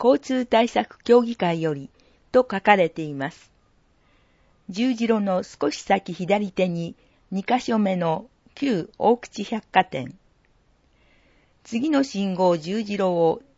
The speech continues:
津南病院方面に向かって右に三箇所目の高月。信号を通り過ぎた左手に四箇所目の旧金山。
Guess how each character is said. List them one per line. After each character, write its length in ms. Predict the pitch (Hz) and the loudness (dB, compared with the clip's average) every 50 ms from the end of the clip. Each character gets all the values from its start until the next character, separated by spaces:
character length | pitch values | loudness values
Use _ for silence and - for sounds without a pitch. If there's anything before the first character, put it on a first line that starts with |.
| _ _ | _ _
津 120 | - - | -6 -2
南 340 | 226 254 277 277 269 247 254 | 0 2 2 2 2 2 2
病 220 | 262 262 254 247 | 2 4 4 4
院 200 | 240 233 233 226 | 2 2 0 0
方 220 | 208 - 226 220 220 | 0 0 0 0 0
面 260 | 196 175 165 160 160 | 0 0 -2 -4 -4
に 140 | 156 151 151 | -6 -6 -6
向 120 | 147 147 | -8 -8
か 160 | - - 175 | -4 -2 -2
っ 60 | 196 - | -2 -4
て 400 | _ _ - 185 180 170 - - _ _ - | _ _ -2 0 0 0 -2 -6 _ _ -8
右 320 | 175 175 156 175 208 208 | -6 -6 -4 -2 0 0
に 260 | 196 190 175 175 170 - _ _ _ _ _ _ _ _ | 0 -2 -4 -6 -8 -12 _ _ _ _ _ _ _ _
三 300 | _ - - 240 262 269 | _ -4 0 2 2 2
箇 140 | 269 262 254 | 2 0 0
所 120 | - 233 | 0 0
目 180 | 220 214 202 202 | 0 0 0 0
の 300 | 185 185 180 175 - - _ _ | 0 -2 -2 -2 -4 -6 _ _
高 260 | - 240 247 262 220 | 0 2 2 4 4
月。 440 | 160 156 160 - - - - - _ _ _ _ _ _ _ _ _ _ _ _ _ _ _ _ _ _ _ _ _ _ _ _ _ | 2 0 -2 -4 -10 -20 -20 -20 _ _ _ _ _ _ _ _ _ _ _ _ _ _ _ _ _ _ _ _ _ _ _ _ _
信 340 | _ - - 247 262 269 262 | _ -10 -4 -2 0 0 2
号 240 | 254 262 247 240 233 | 2 2 4 4 4
を 100 | 226 226 | 4 2
通 240 | 226 - 220 220 220 | 2 2 2 2 2
り 100 | 202 214 | 0 -2
過 160 | - - 202 | -8 -10 -10
ぎ 140 | 185 185 175 | -10 -10 -4
た 200 | - 185 175 180 | -2 -2 -2 -2
左 360 | 170 - 165 190 202 214 202 | -4 -4 0 0 0 0 0
手 220 | - - 185 185 | -2 -2 -2 -2
に 260 | 175 165 165 160 - - _ _ _ _ | -2 -4 -8 -10 -12 -14 _ _ _ _
四 200 | - 208 233 254 | -2 0 0 0
箇 140 | 240 - 233 | 0 0 -2
所 160 | 233 - 220 | -2 -2 -2
目 160 | 202 196 190 180 | -2 -2 -2 -2
の 280 | 175 165 160 160 - - _ _ _ _ _ _ | -2 -4 -4 -6 -8 -12 _ _ _ _ _ _
旧 300 | - - 277 262 220 170 - _ | -6 -2 0 0 0 -2 -4 _
金 280 | - 180 180 185 196 190 | -6 -6 -2 -2 -2 0
山。 420 | 190 180 165 165 156 147 147 - | -2 -2 -4 -4 -6 -10 -10 -12